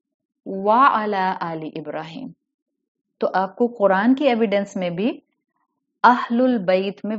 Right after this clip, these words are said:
wife مل رہی ہیں، اور آپ کو یہی impact جو ہے، یہ آپ کو درود ابراہیمی کے اندر بھی الحمدللہ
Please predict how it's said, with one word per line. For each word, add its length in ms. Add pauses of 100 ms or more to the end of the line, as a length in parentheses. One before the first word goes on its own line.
wife 340
مل 160
رہی 240
ہیں، 180 (460)
اور 160
آپ 220
کو 120
یہی 460 (100)
impact 640
جو 180
ہے، 220 (100)
یہ 280
آپ 280
کو 440 (120)
درود 340 (200)
ابراہیمی 680
کے 200
اندر 280
بھی 200
الحمدللہ 760